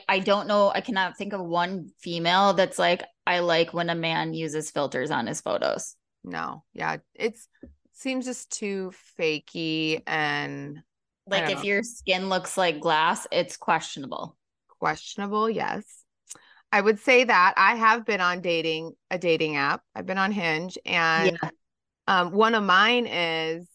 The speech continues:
Speaker 2: if they have no job.
Speaker 1: Oh, that's one of mine too. If they're unemployed, absol-, absolutely not. And I feel like that goes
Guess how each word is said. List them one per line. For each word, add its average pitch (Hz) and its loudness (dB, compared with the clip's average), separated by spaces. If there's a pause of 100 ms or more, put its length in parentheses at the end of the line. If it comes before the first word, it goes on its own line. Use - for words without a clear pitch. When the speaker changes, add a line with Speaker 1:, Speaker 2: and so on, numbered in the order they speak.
(920)
Speaker 2:
if 208 2
they 233 4
have 202 4
no 180 0
job. 147 0 (1080)
Speaker 1:
Oh, 196 6
that's 180 4
one 180 0
of 175 -2
mine 165 0
too. 160 -2
If 156 -2
they're 170 2
unemployed, 165 -2
absol-, 160 -2
absolutely 180 0
not. 160 0
And 175 -4
I 175 0
feel 180 -2
like 175 -2
that 165 0
goes 170 -4